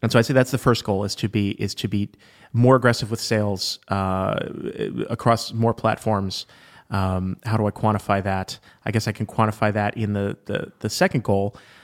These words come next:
um, which is that, um,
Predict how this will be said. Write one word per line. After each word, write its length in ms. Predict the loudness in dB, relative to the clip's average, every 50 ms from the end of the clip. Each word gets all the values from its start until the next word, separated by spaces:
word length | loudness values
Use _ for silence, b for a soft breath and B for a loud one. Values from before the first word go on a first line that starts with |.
| B B B
um, 320 | 2 2 2 2 2 -2 -4
which 320 | -2 0 0 0 0 2
is 220 | 0 0 0 0 -2
that, 420 | 0 2 2 0 0 -4 -8 -14 -12 _ -6
um, 540 | -4 -2 -2 -2 -4 -6 -6 -8 -10 -10